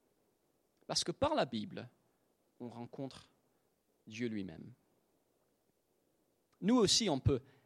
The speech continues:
méditer sur ses promesses. Dieu a promis que le Sauveur Jésus-Christ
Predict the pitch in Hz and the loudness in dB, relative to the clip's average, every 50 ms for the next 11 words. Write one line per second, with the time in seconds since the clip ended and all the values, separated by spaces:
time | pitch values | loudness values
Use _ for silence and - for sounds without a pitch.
0 | _ _ - 147 151 165 175 160 175 160 - - 135 117 104 - - 143 - - | _ _ -4 2 6 6 6 6 4 0 -2 -2 -2 -2 -2 -4 -6 -4 -4 -4
1 | - 120 - - 135 123 120 107 - - - - - - - _ _ _ _ _ | -6 -6 -6 -6 -4 -4 -4 -4 -6 -6 -6 -6 -8 -10 -12 _ _ _ _ _
2 | _ _ _ _ _ _ _ _ - - 123 165 202 202 156 - - - 175 170 | _ _ _ _ _ _ _ _ -12 -6 0 4 4 4 4 2 0 0 0 2
3 | 175 196 185 - - 156 143 135 - - 185 170 156 147 185 180 147 - - - | 2 0 -2 -2 -4 -4 -2 0 0 2 2 0 0 0 -2 -4 -4 -6 -12 -20
4 | - _ _ - 120 139 139 120 131 139 - - - 190 196 185 - - - - | -20 _ _ -4 -2 -2 0 0 -2 -4 -6 -4 -4 -2 0 0 0 -2 -2 -8